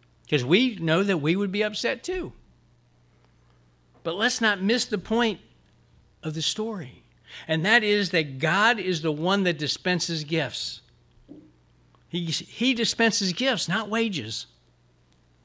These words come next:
If it's a wage that we want from God, anybody here want God to give us a, a wage? Because the Bible tells us what our salary would be,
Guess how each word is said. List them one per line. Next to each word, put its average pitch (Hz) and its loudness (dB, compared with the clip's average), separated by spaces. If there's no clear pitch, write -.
If 202 6
it's 208 4
a 190 6
wage 226 6
that 165 4
we 220 4
want 214 4
from 196 0
God, 190 2
anybody 170 -2
here 165 -4
want 156 -4
God 139 -4
to 135 -8
give 135 -10
us 151 -10
a, 151 -16
a 135 -14
wage? 139 -8
Because 165 2
the 175 2
Bible 262 4
tells 254 4
us 156 -4
what 160 0
our 147 0
salary 165 4
would 131 -4
be, 131 0